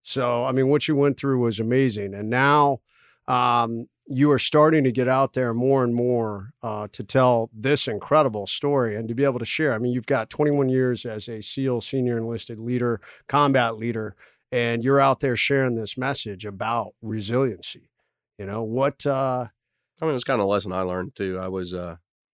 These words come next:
Speaker 2: I was doing a fundraiser and I was sitting in the parking lot of, uh, what was that? Ninety-nine,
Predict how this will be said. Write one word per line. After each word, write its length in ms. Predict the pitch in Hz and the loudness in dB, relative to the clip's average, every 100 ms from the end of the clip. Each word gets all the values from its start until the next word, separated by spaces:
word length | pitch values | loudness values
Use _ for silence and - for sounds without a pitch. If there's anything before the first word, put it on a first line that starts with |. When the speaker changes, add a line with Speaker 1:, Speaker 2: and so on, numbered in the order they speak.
| _ | _
Speaker 2:
I 60 | 107 | -6
was 80 | 107 | 2
doing 180 | 113 95 | 2 2
a 40 | |
fundraiser 640 | - 101 95 92 85 90 | -2 -2 -2 -2 -4 -8
and 120 | 87 87 120 _ | -10 -14 _ _
I 40 | 101 | -14
was 160 | 98 | -8
sitting 220 | - - | -8 -6
in 80 | 98 | -8
the 60 | 90 | -6
parking 320 | 95 92 95 | -4 -4 -4
lot 240 | 87 90 - | -8 -10 -12
of, 280 | 87 90 92 101 | -12 -12 -14 -18
uh, 200 | 98 101 92 _ _ _ _ _ _ _ _ _ _ _ _ | -18 -18 -20 _ _ _ _ _ _ _ _ _ _ _ _
what 140 | 101 | -16
was 120 | 135 104 | -16 -18
that? 140 | 92 | -20
Ninety-nine, 640 | 98 95 92 92 98 92 | -12 -8 -6 -6 -8 -10